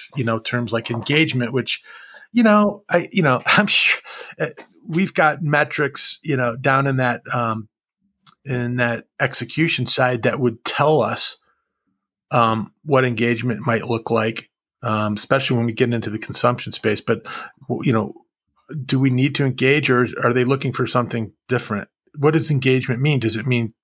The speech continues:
constant interaction? Does it mean delightful experiences? Or does it mean I need the right information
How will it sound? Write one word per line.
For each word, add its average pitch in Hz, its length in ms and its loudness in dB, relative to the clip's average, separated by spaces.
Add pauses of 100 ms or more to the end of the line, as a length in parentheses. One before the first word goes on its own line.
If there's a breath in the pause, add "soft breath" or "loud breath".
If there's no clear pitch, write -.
constant 127 540 0
interaction? 123 680 2 (480 loud breath)
Does 117 160 2
it - 120 -4
mean 123 260 2
delightful 135 500 2
experiences? 135 680 0
Or 127 80 2
does 120 240 0
it 127 100 -4
mean 131 260 2 (800 loud breath)
I 139 100 2
need 175 180 4
the 135 80 4
right 135 200 4
information 127 720 0